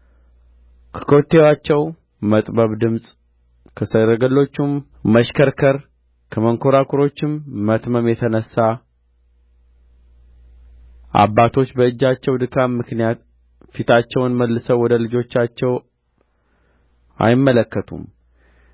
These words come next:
ይህም የሚሆነው ፍልስጥኤማውያን ሁሉ ያጠፋ ዘንድ የቀሩትንም ረዳቶች ሁሉ ከጢሮስና ከሲዶና ይቈርጥ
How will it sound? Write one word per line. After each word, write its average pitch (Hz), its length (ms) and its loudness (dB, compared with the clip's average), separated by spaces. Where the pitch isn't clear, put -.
ይህም 98 280 2
የሚሆነው 120 560 2
ፍልስጥኤማውያን 123 880 0
ሁሉ 127 240 0
ያጠፋ 95 360 -2
ዘንድ 110 300 -4
የቀሩትንም 120 720 -2
ረዳቶች 123 600 0
ሁሉ 131 260 -4
ከጢሮስና 107 640 -4
ከሲዶና 113 580 -4
ይቈርጥ 113 400 -4